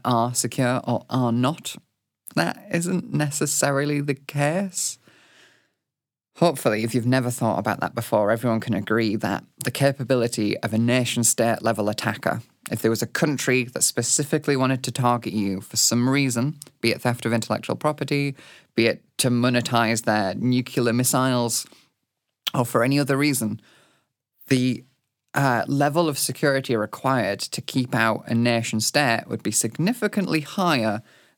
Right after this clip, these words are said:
than to keep out some bored teenagers with too much time on their hands, right? Why do I bring that up? Because not every company is at risk to the same degree from these different threat actors. And then you fall into threat modeling, right?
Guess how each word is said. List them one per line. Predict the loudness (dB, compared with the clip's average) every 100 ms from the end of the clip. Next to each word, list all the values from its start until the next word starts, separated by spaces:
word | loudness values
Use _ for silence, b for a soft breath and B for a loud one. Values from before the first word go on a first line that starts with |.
| 2
than | 2 2
to | -2
keep | -2 -4 0
out | 0 0 -2
some | 0 2
bored | 4 2 0
teenagers | 0 0 0 -2 -2
with | -2
too | -4 -4
much | -4 -2
time | 0 -2
on | -2
their | -6
hands, | -6 -8 -6
right? | -2 -2 -4 _ _ _
Why | 0 4
do | 4
I |
bring | 2 2 2
that | 2 0
up? | -4 b b b b b b _ _ _
Because | -4 0 0
not | 2 2 0
every | 0 0 2 0
company | 0 -2 0 0 2 2 0 -4 -10 _ -2
is | 0
at | 0 0
risk | 0 0 0 -4
to | -4
the | -2
same | 0 2 2 0
degree | -2 -4 -4 -2 2 2 0
from | -2 0 2 2
these | 2 0
different | 0 -2 -2 -4
threat | -2 -2 0
actors. | -4 -6 -10 -4
And | -2
then | 0
you | 0
fall | 0 0
into | 0 -2
threat | -2 -2 0
modeling, | 0 0 -4 -2
right? | 0 -2